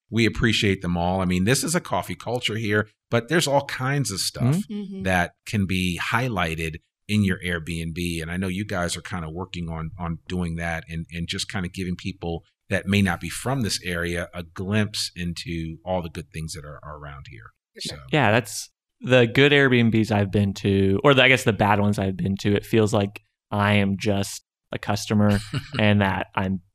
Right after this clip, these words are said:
Speaker 2: they're trying to make money off of me. And
Speaker 1: Yeah.
Speaker 2: so what I like to do for our Airbnb is, yes, you're obviously paying for a stay, but you, you get these bonuses or extra things like coffee from Onyx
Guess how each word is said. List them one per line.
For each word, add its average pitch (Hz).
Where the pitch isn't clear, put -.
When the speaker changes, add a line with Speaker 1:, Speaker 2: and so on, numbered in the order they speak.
Speaker 2:
they're 120
trying 104
to 104
make -
money 135
off 123
of -
me. 127
And 113
Speaker 1:
Yeah. 113
Speaker 2:
so 107
what 117
I 113
like 107
to 110
do 104
for 101
our 101
Airbnb 101
is, 196
yes, 101
you're 101
obviously 98
paying 98
for 101
a 107
stay, 113
but 104
you, 104
you 110
get 107
these 98
bonuses 101
or 98
extra 104
things 98
like 98
coffee -
from -
Onyx 107